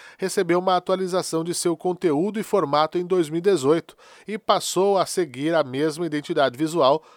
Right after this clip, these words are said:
do site institucional do tcesp, o que também ocorreu para proporcionar mais interatividade, transparência e acessibilidade aos cidadãos, órgãos jurisdicionados e servidores.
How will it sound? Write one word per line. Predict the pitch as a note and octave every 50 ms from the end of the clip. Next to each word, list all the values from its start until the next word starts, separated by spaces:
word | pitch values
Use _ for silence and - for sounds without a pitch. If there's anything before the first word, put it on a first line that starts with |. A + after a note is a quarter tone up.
| _ _
do | - A2
site | - - B2+ A2+ A2+ - D#3+
institucional | E3 - - G3 F3 - G3+ F#3 - - F#3+ D#3+ B2+ A#2+ B2+ C3
do | D3
tcesp, | C#3 - F#3 - - - C#3 C#3+ C3+ - - _ - - _ _ _ _ -
o | -
que | - C#3+
também | C3+ F3+ D#3+ B2+ B2 B2+
ocorreu | - - A#2+ B2 D3 F3 E3+ - - - - _ _
para | F#3+ F3+ E3+ D#3+
proporcionar | - - - A3 G#3 - G3+ F3 - - F3 C#3 A2 G#2+ G2 G#2+
mais | A2+ A#2+ A#2+ A#2+ A2 A#2+
interatividade, | D#3+ F#3 F3 - F#3 F3 E3+ E3+ - - E3+ F#3 F#3 C#3 C3+ B2+ B2+ C3 C3+ C3 C3+
transparência | - - C3 C#3+ D3+ C#3 - - D#3 C3+ A#2 B2 B2 B2 - - B2+ B2+
e |
acessibilidade | C3+ C#3+ D3 - - D#3 - - F3 F#3+ G3+ G#3 E3 C#3+ B2+ C3 C3+ C#3 D3 - _ - - _ -
aos | - A2 -
cidadãos, | - B2+ A#2+ B2 G#2 A#2 A2+ B2 E3+ G#3 G#3 - - - - - - -
órgãos | - D3+ F#3 G3 G3+ G3 G3 E3
jurisdicionados | C3+ B2 D3+ D3+ C#3+ B2 B2 C3 - - - F#3+ D#3 C3 B2 C3 D3 F3 F3
e | G3+
servidores. | F#3 - - B2+ A2+ B2 D#3+ C#3 B2 A2+ B2 B2+ A2 - - - - _